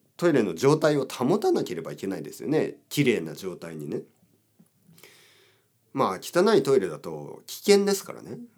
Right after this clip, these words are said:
あの、病気になるから。やっぱトイレをきれいにするとか、昔からやってましたよね。あの、そして台所を、そう、台所をきれいにするとかね。やっぱり危険があるからね。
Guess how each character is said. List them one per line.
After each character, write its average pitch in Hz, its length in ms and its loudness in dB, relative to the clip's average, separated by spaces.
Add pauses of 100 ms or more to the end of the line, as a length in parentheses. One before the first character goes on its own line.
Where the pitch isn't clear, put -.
(120)
あ 170 100 -12
の、 139 460 -14
病 139 160 4
気 143 100 0
に 117 80 4
な 110 80 0
る - 80 -14
か - 100 -16
ら。 - 80 -18
や - 60 -20 (720)
っ - 40 -18
ぱ 127 120 -2
ト 165 160 0
イ 135 40 4
レ 104 100 2
を 78 100 -6
き - 180 -8
れ 90 120 -6
い 71 40 -12
に 71 100 -18
す - 180 -18
る 82 120 -12
と - 100 -18
か、 - 380 -16 (460)
昔 131 360 -2
か 170 120 -2
ら 156 120 2
や 123 120 2
っ - 40 -6
て - 180 -6
ま 170 140 -2
し 175 100 -10
た - 80 -16
よ - 80 -18
ね。 - 180 -14 (540)
あ 90 160 -12
の、 62 880 -14 (520)
そ 110 120 -10
し - 100 -14
て 95 240 -6
台 120 220 2
所 107 360 0
を、 101 60 0
そ 110 200 0
う、 104 100 -6 (160)
台 117 180 -2
所 110 260 -4
を 95 60 -4
き 117 180 -6
れ 87 100 -6
い - 20 -10
に - 80 -16
す - 100 -16
る 82 80 -14
と - 100 -20
か - 120 -20
ね。 120 180 -8 (120)
や - 60 -12
っ - 40 -14
ぱ - 100 -4
り - 140 -2
危 - 160 -14
険 254 320 -2
が 240 100 2
あ 208 40 2
る - 80 0
か - 100 -14
ら 135 100 -20
ね。 - 140 -18